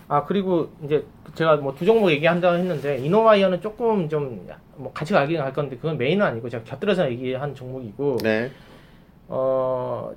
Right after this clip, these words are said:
Speaker 1: 제가 케이엠더블유 얘기했지 않습니까? 그거는 망이고 이제 한, 한 종목 더 있는 거는 이제 가온미디어라고 있어요.
Speaker 2: 어, 가온미디어. 예,
Speaker 1: 네네.
Speaker 2: 예, 예.
Speaker 1: 그게 셋톱박스 만드는
Speaker 2: 음.
Speaker 1: 업체거든요. 이제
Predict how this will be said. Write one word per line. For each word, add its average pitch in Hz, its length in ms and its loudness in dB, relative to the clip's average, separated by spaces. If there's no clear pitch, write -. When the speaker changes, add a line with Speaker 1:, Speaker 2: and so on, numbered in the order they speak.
Speaker 1:
제가 135 380 0
케이엠더블유 220 500 2
얘기했지 135 260 -2
않습니까? 135 460 -6
그거는 147 260 -2
망이고 143 720 0
이제 120 340 -6
한, 226 220 -8
한 233 160 -4
종목 208 220 0
더 143 80 -2
있는 135 180 -6
거는 120 200 -6
이제 104 140 -10
가온미디어라고 156 840 2
있어요. 92 360 -10
Speaker 2:
어, 151 220 8
가온미디어. 120 560 4
예, 101 140 6
Speaker 1:
네네. 127 240 2
Speaker 2:
예, 113 140 -4
예. 147 40 -6
Speaker 1:
그게 131 160 -4
셋톱박스 262 600 -2
만드는 123 560 -6
Speaker 2:
음. 101 60 -10
Speaker 1:
업체거든요. 123 760 -2
이제 107 260 -10